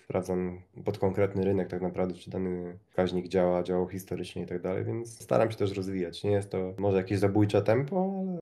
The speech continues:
myślę, że głównie jednak metodologię Jurka dalej i gdzieś tam staram się wplatać,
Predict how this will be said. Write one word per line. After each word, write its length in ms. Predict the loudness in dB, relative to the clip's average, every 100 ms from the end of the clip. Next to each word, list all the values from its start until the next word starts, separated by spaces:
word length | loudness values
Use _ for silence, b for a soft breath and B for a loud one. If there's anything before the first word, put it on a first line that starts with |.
| 2
myślę, 240 | 6 6
że 120 | 6
głównie 280 | 6 6 6
jednak 200 | 6 4
metodologię 600 | 2 -2 -2 0 2 2
Jurka 460 | 2 2 0 0 0
dalej 440 | 2 2 2 0
i 140 | -4 -2
gdzieś 220 | -4 -2
tam 480 | -2 -2 -2 -4 -8
staram 340 | -2 0 0
się 120 | -4
wplatać, 380 | -4 -4 -4